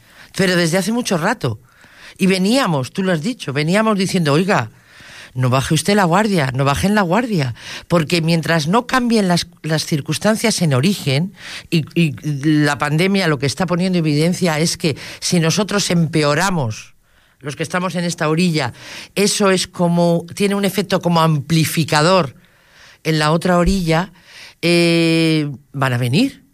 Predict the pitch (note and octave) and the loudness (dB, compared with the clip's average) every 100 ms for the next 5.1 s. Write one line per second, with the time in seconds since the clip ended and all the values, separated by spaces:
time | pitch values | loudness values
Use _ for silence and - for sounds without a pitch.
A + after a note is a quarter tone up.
0 | _ - G#3 E3 B2+ A2+ A2+ A#2 A2 A2+ | _ -4 -2 -2 -2 -6 -8 -8 -8 -10
1 | - _ _ - D#3+ D#3 C3 A2 A2+ G#2 | -14 _ _ -6 -2 0 -2 -4 -6 -8
2 | A2+ C#3+ C3 - - B2 C3+ - D3 E3 | -6 -4 -4 -4 -4 -2 0 0 0 2
3 | F#3+ G#3 G#3+ G#3+ A3 A3+ A#3+ C4 A#3 B3 | 2 2 0 0 0 0 0 0 0 2
4 | D4+ C3 - - D#3 G3 G#3 B3+ F3+ G3 | 0 -4 -16 -8 -2 0 0 -2 0 0
5 | G3 | 0